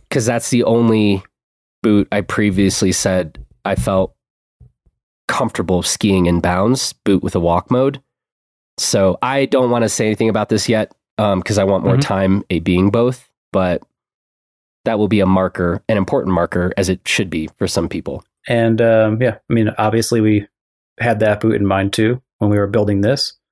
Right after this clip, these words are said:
Speaker 2: but the, the real boot we had in mind when building this boot was the regular Hawx Ultra.
Speaker 1: Yep.
Speaker 2: Right. So if Dylan said, "Hey, this is like, a lot like the Hawx Ultra," that would have been more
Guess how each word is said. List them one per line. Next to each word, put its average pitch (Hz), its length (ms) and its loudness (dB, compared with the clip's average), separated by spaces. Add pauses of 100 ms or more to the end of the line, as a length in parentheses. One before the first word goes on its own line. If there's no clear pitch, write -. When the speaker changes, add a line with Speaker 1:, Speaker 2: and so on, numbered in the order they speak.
(140)
Speaker 2:
but 120 240 -2
the, 165 320 -2
the 120 120 0
real 127 280 2
boot 123 200 0
we 107 120 0
had 110 180 0
in 95 100 -4
mind 98 440 -2
when 98 240 -2
building 101 260 2
this 95 120 -4
boot 98 200 -2
was 98 180 0
the 101 120 0
regular 90 500 -2 (140)
Hawx 87 260 -2
Ultra. - 380 -2
Speaker 1:
Yep. 90 180 -4 (300)
Speaker 2:
Right. 87 220 -4 (280)
So 107 140 0
if 117 180 0
Dylan 135 280 4
said, 127 200 0
"Hey, 170 100 2
this 123 220 0
is 120 120 2
like, 117 140 2
a 113 80 0
lot 113 180 2
like - 140 -4
the 98 100 -2
Hawx 101 260 -2
Ultra," 101 420 -2 (480)
that - 120 0
would 104 100 2
have 92 60 -4
been 95 120 0
more 92 460 0